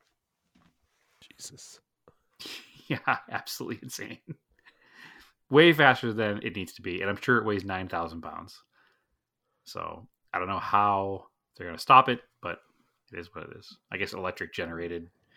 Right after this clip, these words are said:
Speaker 2: uh, braking stuff is better too, but still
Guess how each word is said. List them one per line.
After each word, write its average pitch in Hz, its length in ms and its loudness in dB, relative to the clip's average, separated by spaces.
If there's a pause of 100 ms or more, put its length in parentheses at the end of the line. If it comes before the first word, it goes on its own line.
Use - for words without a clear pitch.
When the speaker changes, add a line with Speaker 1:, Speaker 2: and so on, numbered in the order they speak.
(800)
Speaker 2:
uh, 78 360 -8 (1040)
braking 92 500 -6
stuff 80 300 -10
is 82 80 -16
better 80 240 -10
too, 78 340 -14
but 78 140 -12 (260)
still - 320 -12